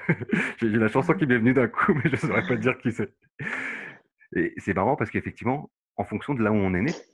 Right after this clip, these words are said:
Speaker 1: ça peut changer plein de choses. Euh, je crois qu'il parlait des, des, des trottoirs de, de, de,
Speaker 2: De
Speaker 1: de Manille
Speaker 2: Manille.
Speaker 1: ou d'Alger. Et,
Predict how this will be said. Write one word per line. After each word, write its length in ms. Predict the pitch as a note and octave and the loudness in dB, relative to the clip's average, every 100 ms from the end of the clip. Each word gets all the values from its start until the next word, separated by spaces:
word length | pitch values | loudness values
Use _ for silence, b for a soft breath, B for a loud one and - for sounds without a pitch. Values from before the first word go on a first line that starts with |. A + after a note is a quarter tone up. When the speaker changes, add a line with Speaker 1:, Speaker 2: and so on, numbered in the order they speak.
| _ | _
Speaker 1:
ça 80 | A2 | -8
peut 120 | G#2+ | -6
changer 260 | - G2 G#2+ | -4 -2 -2
plein 180 | C3+ | -2
de 60 | C3 | -4
choses. 340 | - F#2+ A#2 - _ _ _ _ _ _ _ _ _ - | -4 -4 -4 -10 _ _ _ _ _ _ _ _ _ -12
Euh, 640 | D2 E2+ E2 E2 E2 D#2+ | -10 -8 -6 -4 -6 -6
je 80 | - | -10
crois 120 | G2 | -12
qu'il 140 | E2+ | -10
parlait 220 | D#2+ D#2 | -8 -8
des, 400 | E2+ D#2+ D#2+ D2+ - B B B | -6 -6 -4 -6 -10 B B B
des, 180 | - D2+ | -14 -12
des 120 | D#2 | -12
trottoirs 440 | - E2+ - F2 F2 | -10 -10 -4 -4 -2
de, 280 | E2 D#2+ D#2+ | -4 -6 -6
de, 320 | E2 D#2+ D2+ | -8 -8 -10
de, 200 | - D#2+ | -12 -12
Speaker 2:
De 320 | D2+ D#2 F3+ | -10 -6 -4
Speaker 1:
de 0 | |
Manille 320 | F3 F3 F3+ F#3 F#3 | -2 -2 -2 -2 -4
Speaker 2:
Manille. 140 | F3 | -4
Speaker 1:
ou 80 | F#2+ | -2
d'Alger. 580 | F#2 F2 E2 F2+ G2+ - B B B _ | 0 0 0 0 -2 -6 B B B _
Et, 40 | - | -8